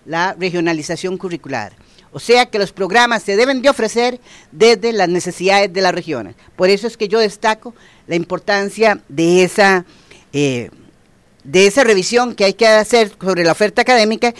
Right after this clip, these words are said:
para que la respuesta sea más asertiva. Me interesa el asunto de las becas, que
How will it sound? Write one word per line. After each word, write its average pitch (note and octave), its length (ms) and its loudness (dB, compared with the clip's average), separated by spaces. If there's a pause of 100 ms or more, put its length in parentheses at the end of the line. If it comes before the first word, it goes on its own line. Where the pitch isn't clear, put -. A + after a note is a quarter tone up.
(200)
para F#3 160 2
que F3+ 140 -6
la E3 160 2
respuesta A#3+ 540 -2
sea G#3+ 180 2
más G3 180 -2
asertiva. D#3 560 -6 (1000)
Me G#3 100 2
interesa A3+ 420 4
el C#4+ 60 6
asunto B3 380 0
de B3 40 6
las A3+ 120 4
becas, C4 420 0
que D3+ 340 -6